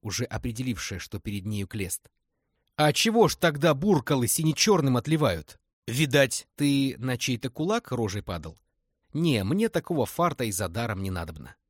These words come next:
Верзила скрипнул зубами и начал подниматься со стула.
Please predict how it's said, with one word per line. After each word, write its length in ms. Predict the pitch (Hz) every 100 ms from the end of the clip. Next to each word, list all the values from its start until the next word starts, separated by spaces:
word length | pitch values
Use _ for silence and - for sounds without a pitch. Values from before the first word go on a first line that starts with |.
| _ _ _ _ _ _
Верзила 540 | 90 98 90 127 104 -
скрипнул 440 | - 110 - 95
зубами 400 | - 95 139 123
и 120 | -
начал 380 | 101 110 - 104
подниматься 520 | - 98 98 98 -
со 120 | -
стула. 340 | 101 - 50